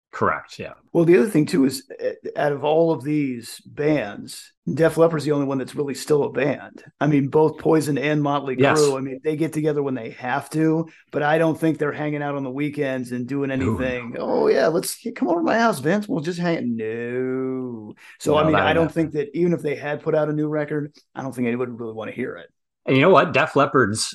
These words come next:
Speaker 1: still to this day, which I just love. I mean, we won't get into my massive fandom of them, but we all know that I am a massive fan. But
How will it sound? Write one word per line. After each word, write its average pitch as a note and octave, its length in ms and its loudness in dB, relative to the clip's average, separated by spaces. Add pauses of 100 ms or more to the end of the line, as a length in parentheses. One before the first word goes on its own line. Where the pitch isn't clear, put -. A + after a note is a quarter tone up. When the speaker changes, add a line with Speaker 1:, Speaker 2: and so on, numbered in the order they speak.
(120)
Speaker 1:
still B2 760 2
to B2+ 120 -4
this A2 240 -2
day, F#2 580 -6
which G2+ 200 -6
I G#2+ 160 0
just B2 340 -2
love. F#2 480 -4
I A#2 80 0
mean, F#2+ 320 -4 (260)
we C3+ 120 0
won't A#2 160 6
get G#2+ 100 2
into G2 220 0
my F2+ 120 0
massive F#2 480 0
fandom F#2+ 460 0
of E2 120 -6
them, G#2 200 -4
but D3+ 220 2
we G#2 120 2
all G3 120 2
know G2+ 200 4
that F#2 120 4
I G2 100 0
am G2+ 140 4
a G2+ 40 -2
massive A#2 400 2
fan. F#2+ 280 -4
But G#2+ 160 0